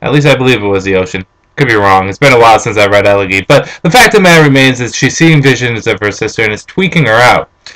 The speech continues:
Uh, she eventually finds a way out of this Weeping Woman. However, not only does she get out, but she is then proceeded to be pursued by the government, because remember that evil lady is out to get Batwoman because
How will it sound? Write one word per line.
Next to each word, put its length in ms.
Uh, 200
she 200
eventually 600
finds 480
a 100
way 280
out 400
of 340
this 380
Weeping 500
Woman. 320
However, 480
not 360
only 380
does 220
she 120
get 200
out, 300
but 140
she 200
is 140
then 340
proceeded 560
to 100
be 180
pursued 680
by 220
the 120
government, 520
because 260
remember 320
that 240
evil 280
lady 360
is 140
out 220
to 60
get 280
Batwoman 580
because 800